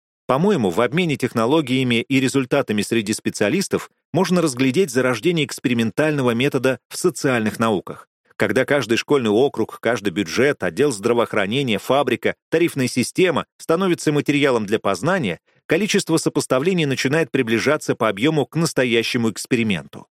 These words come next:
Какой богатый опыт был бы накоплен в сорока восьми штатах, в двух тысячах четырехсот городах, в двухсот семидесяти семи тысячах учебных заведениях и в двухсот семидесяти тысячах производственных предприятий,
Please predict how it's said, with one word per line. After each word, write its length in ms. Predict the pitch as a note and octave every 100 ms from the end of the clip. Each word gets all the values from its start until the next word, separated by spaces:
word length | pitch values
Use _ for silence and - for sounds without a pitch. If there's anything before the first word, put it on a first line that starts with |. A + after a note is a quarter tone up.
| _ _ _
Какой 280 | D3 A#3 G3
богатый 380 | C#3+ E3+ E3+
опыт 320 | D#3+ F#3+ D#3+ A#2
был 180 | D#3
бы 140 | C#3 B2
накоплен 500 | B2 - D#3 C3+ A2+
в 60 |
сорока 340 | - A#2+ A#2+ C#3
восьми 260 | B2+ - G#2+
штатах, 520 | - D3+ - F2 - _
в 140 | G#2+ G#2
двух 240 | A#2+ -
тысячах 400 | G3 F#3 - - - -
четырехсот 580 | - E3+ D#3+ - F3 B2
городах, 640 | B2+ B2+ G2+ D3+ C#3+ - _ _
в 160 | F2+ F2+
двухсот 400 | B2 C#3+ F3+ E3+
семидесяти 420 | - D#3 D3+ -
семи 300 | C#3 B2+ D3
тысячах 440 | - D3+ C#3+ -
учебных 440 | B2+ - D3 B2 G2
заведениях 640 | A2 G#2 F#2 D#3+ A#2+ E2+ - _
и 100 | -
в 80 | B2
двухсот 360 | A#2+ C3 F3+ E3
семидесяти 460 | - D3 C#3 -
тысячах 440 | B2+ C3+ - C#3 -
производственных 720 | C3 A#2 G#2+ C3 - A2+ G#2
предприятий, 680 | G#2 - G2 G2+ D3 -